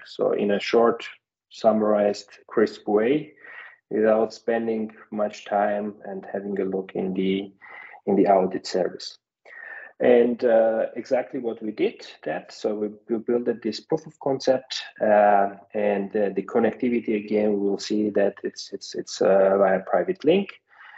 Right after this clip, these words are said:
And, uh, first thing, what we did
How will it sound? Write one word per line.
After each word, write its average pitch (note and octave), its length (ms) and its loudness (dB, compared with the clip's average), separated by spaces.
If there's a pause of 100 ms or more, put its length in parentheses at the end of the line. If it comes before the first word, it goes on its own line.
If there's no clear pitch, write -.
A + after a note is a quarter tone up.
(320)
And, A2+ 840 2
uh, G#2+ 340 6
first - 320 -4
thing, F3 300 0 (140)
what B2+ 260 0 (100)
we A#2+ 280 -6
did D3 340 -2